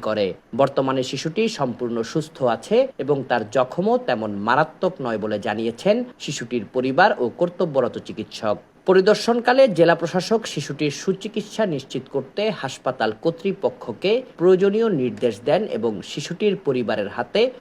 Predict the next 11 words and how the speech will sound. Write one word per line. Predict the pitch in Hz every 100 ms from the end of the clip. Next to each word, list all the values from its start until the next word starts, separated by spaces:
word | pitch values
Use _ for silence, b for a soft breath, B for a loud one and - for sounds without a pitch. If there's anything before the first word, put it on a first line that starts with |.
| -
সরকারি | - 175 175 151 120
সহায়তা | 107 101 113 110 170 208
তুলে | - 113 95
দেন। | 101 80 - - 147
এ | 151
সময় | 233 254 170
জেলা | 180
প্রশাসক | 196 190 202 196 180 131
জানান, | 143 165 220 226 135
অভিযুক্তের | 151 190 208 - 208 196 156
বিরুদ্ধে | 165 165 -